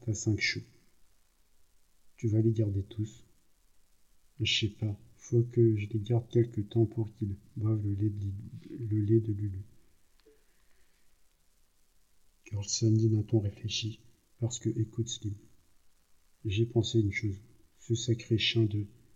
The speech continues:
Candy est si vieux qu'il peut à peine marcher. En plus, il pue comme le diable. Chaque fois qu'il vient dans la chambre, je peux le sentir pendant deux ou trois jours. Pourquoi que tu ne...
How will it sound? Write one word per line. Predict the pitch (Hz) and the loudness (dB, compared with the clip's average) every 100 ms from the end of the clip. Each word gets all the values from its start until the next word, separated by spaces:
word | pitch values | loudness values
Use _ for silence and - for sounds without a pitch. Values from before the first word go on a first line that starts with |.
| _ _ _ _ - | _ _ _ _ -2
Candy | 113 101 95 113 135 | 0 0 0 0 2
est | 113 | 0
si | - 117 | 0 -4
vieux | 101 104 117 | -2 -2 -4
qu'il | - 101 | -4 -8
peut | - 120 | 0 2
à | 110 | 2
peine | - 113 101 | 2 2 2
marcher. | 98 - - 120 - - | 0 -6 -10 -12 -18 -4
En | 120 | -2
plus, | 117 - 123 131 - - | 0 0 -2 -2 -14 -8
il | 120 | -8
pue | 98 - 117 | -8 -10 -2
comme | 123 110 | 2 2
le | 104 | 2
diable. | 98 104 95 - - _ _ _ _ _ _ _ _ _ _ _ | -2 -8 -8 -16 -20 _ _ _ _ _ _ _ _ _ _ _
Chaque | - 127 120 | -8 -4 -2
fois | 123 123 | 2 2
qu'il | 123 117 | 4 0
vient | 104 113 | 2 4
dans | 110 | 4
la | 107 98 | 2 0
chambre, | - 107 113 110 - _ _ | -2 0 0 -2 -12 _ _
je | - - - | -14 -12 2
peux | 120 | 4
le | |
sentir | 113 - 104 - 107 - | 4 2 -2 -2 -8 -4
pendant | 107 101 107 | -2 0 0
deux | 101 | 0
ou | 101 | -4
trois | - - 101 | -6 -6 -6
jours. | 92 95 - _ - _ _ _ _ _ - _ _ _ _ _ _ | -6 -10 -18 _ -20 _ _ _ _ _ -20 _ _ _ _ _ _
Pourquoi | - 113 - 120 | -10 -8 2 2
que | 123 120 | 4 2
tu | 113 - | 0 0
ne... | 107 104 | 0 0